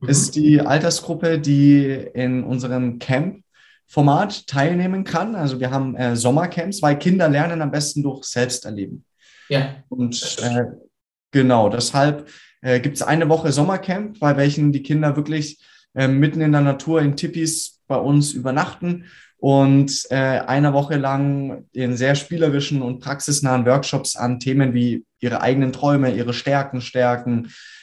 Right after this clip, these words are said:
Speaker 2: ähm, aber auch Themen wie Homeschooling war letztes Jahr auch ein großes Thema, äh, einfach an diese Themen hingeführt werden und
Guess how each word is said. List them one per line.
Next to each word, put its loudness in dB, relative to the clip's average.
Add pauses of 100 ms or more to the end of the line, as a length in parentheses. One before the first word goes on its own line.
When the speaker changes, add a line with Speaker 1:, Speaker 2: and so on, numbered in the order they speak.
(120)
Speaker 2:
ähm, 2
aber 0
auch 0
Themen -2
wie -2
Homeschooling -2
war -2
letztes -6
Jahr 0
auch -4
ein -6
großes -6
Thema, -2 (420)
äh, 0
einfach -2
an 0
diese -2
Themen 4
hingeführt 0
werden -2
und -2